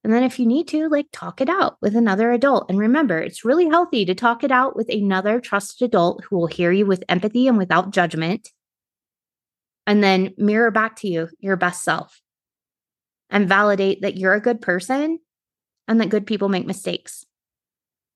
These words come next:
Good people don't always get it right. In fact, all people don't always get it right. It is human to make mistakes. But you might ask them things like, "What makes you feel comfortable around this person?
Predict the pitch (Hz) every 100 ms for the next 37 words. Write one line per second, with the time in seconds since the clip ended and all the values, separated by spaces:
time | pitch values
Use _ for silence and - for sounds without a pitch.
0 | - 180 196 196 226 220 196 190 - 180
1 | 185 185 190 185 170 165 156 - 190 190
2 | 185 233 - - 339 320 269 185 156 -
3 | _ - 202 202 190 180 165 170 160 -
4 | - - - 240 254 - 330 240 151 -
5 | _ _ 240 180 - 180 - 156 - -
6 | _ _ _ _ _ _ _ _ _ _
7 | _ _ _ _ _ _ _ _ _ -
8 | 269 285 285 269 262 - 277 269 262 247
9 | 233 233 180 214 226 226 294 359 359 403
10 | 392 330 262 226 208 190 180 180 - 156
11 | - 147 131 165